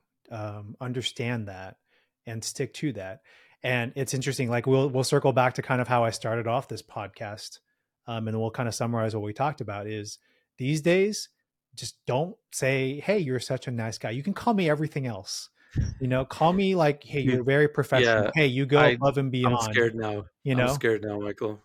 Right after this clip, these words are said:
Speaker 2: <laughs>
Speaker 1: Well, eh, but it's, eh, based on everything we talked about. It's just like, don't,
Speaker 2: Right.
Speaker 1: don't, I don't wanna hear, like, "Hey, you're such a nice guy," because there are other thing-, like,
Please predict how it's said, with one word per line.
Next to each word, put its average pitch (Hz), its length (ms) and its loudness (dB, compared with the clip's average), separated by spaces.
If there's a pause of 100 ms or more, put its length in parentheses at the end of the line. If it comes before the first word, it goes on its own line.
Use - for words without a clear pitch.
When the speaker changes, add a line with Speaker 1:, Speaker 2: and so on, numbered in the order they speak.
Speaker 2:
<laughs> - 80 -4 (1400)
Speaker 1:
Well, 240 260 12
eh, 214 220 10
but 190 160 10
it's, 190 260 4
eh, 196 100 -2
based 180 280 6
on 208 80 6
everything 170 520 4
we 156 60 -8
talked 160 340 4
about. 117 240 -2
It's 120 120 -8
just - 200 -6
like, 120 140 -4 (200)
don't, 135 240 2
Speaker 2:
Right. 110 300 2 (140)
Speaker 1:
don't, 151 220 0
I 139 80 2
don't 160 160 6
wanna 175 200 4
hear, 147 340 2
like, 120 220 -6
"Hey, 147 140 -2
you're 120 160 -4
such 123 220 -8
a 123 40 -6
nice 107 280 -10
guy," 101 200 -10
because 110 480 -12 (500)
there 135 220 4
are 127 100 2
other 131 520 4
thing-, 127 420 -2
like, 117 280 -2